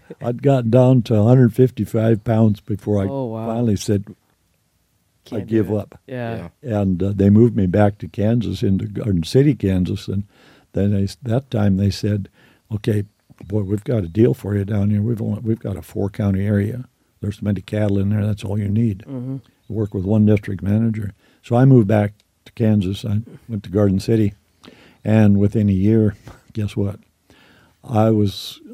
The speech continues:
Speaker 1: working in four or five states. <laughs> People just call me and say, "You gotta come and help me." <laughs> So I, I figured out that, you know, I could be an influence.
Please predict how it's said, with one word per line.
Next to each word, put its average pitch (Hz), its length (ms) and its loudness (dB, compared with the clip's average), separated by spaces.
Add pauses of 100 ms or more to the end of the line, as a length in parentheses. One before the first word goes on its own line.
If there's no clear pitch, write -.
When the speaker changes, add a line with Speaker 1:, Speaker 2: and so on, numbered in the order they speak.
(320)
Speaker 1:
working 104 420 0
in 95 120 -2
four 101 260 -4
or - 20 -2
five 101 300 -4
states. 101 420 -6 (300)
<laughs> - 580 -14
People 107 280 2
just 104 240 -2
call 110 220 2
me 98 100 4
and 98 80 -2
say, - 80 -16 (100)
"You 98 80 -20
gotta 190 240 -6
come 175 240 -4
and 131 100 -2
help 139 240 -2
me." 110 240 -6 (760)
<laughs> 107 80 -8 (960)
So 110 320 6 (340)
I, 135 180 2 (220)
I 123 40 0
figured 185 320 6
out 143 260 10
that, 110 240 0
you 131 60 4
know, 123 180 4
I 127 160 6
could 110 360 2
be 131 160 6
an 113 80 6
influence. - 560 2